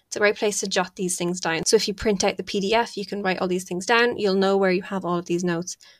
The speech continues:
for future, for any time you come back and do another wardrobe edit. You can, there's a place to write a wish list of, you know, gaps that you're noticing in your wardrobe. So anytime you wanna shop, you can come back to the wardrobe edit, and you can just have a read, and you'll see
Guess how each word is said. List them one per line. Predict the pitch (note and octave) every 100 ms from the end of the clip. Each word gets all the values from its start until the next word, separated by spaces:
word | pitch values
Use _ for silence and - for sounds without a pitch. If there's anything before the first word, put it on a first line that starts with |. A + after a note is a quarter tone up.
| _
for | F#3
future, | - A#3+ - B3 A#3+
for | -
any | G3 G3+
time | G3+ F#3+
you |
come | F#3+ F#3
back | F3+
and | -
do | F#3
another | F3+ F#3 F#3
wardrobe | F#3+ F#3 F#3
edit. | F#3 F3+ F3+ F#3 - - - _ _ _
You | G#3 F#3+
can, | G3+ G3 -
there's | G3+ G3
a |
place | F#3+ G#3 G3+ -
to |
write | G3 F3+
a | F3+
wish | A3+ B3 -
list | A3 G#3 -
of, | - F#3 F#3
you |
know, | F3+ G3
gaps | G#3+ G#3 -
that | -
you're | G3+
noticing | G3 G3 - G3+
in |
your | G3 F#3+
wardrobe. | F#3+ F#3+ F#3 F3+ _ _ _
So | -
anytime | G#3 F#3+ G3
you | F#3+
wanna | F#3
shop, | F#3 A3 G#3 G#3
you | G3
can |
come | F#3 F#3+
back | F#3
to | -
the | G#3+
wardrobe | A#3 A#3+ A#3
edit, | A#3 A3+ - - _ _ _ -
and | G3+ G3
you | G3
can | G3+ G3 F#3+
just | F#3 F#3 -
have | - F#3+
a |
read, | F3+ F3+ F3+ F#3
and | F#3+
you'll | F#3
see | F3+ - F#3+ F3+